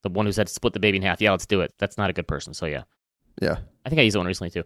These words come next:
Speaker 1: Question for your fine gentleman regarding position sizing. I'm new to the world of self-directed investing, but decided to open a self-directed Roth in twenty twenty-one. Question is regarding the most optimum position sizing for a starter portfolio. Is it best to say start a position at five percent of the portfolio or start positions at one thousand regardless of the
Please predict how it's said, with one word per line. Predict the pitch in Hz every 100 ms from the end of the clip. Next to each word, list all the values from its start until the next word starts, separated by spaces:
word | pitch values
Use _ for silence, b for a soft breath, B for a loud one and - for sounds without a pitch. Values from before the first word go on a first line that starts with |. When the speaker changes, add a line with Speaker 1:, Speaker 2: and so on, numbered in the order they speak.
| b b b
Speaker 1:
Question | 185 202 190
for | 202
your |
fine | 175 175 170
gentleman | 160 160 156
regarding | 143 147 143
position | 131 139 123
sizing. | 107 92 80 71
I'm | 101
new | 113 180
to | 175
the |
world | 156 156
of | 139
self-directed | 135 143 139 131 117
investing, | 107 120 - 113
but | 98
decided | - 117 107
to | 90
open | 117 104
a |
self-directed | 98 131 127 131 120 107
Roth | 110 110 95
in |
twenty | - 95
twenty-one. | - 87 120 147 139 - _ _ _ _ -
Question | - 175 185
is | 151
regarding | 143 135 139
the | 131
most | 120 -
optimum | 123 147 170 165
position | 151 135 139 131
sizing | 123 123 120
for | 120
a |
starter | 113 143 131
portfolio. | 104 - 76 69 - -
Is | 123
it | 123
best | 120 156 -
to |
say | 147 151 143
start | - 135
a | 123
position | - 123 127
at | 107
five | - 120 -
percent | -
of | 160
the | 151
portfolio | 156 - 160 165 147
or |
start | 113 120 -
positions | 113 113 117 101
at | 80
one | 107 110 -
thousand | - 110 107
regardless | 95 110 113 107 104
of | 92
the | -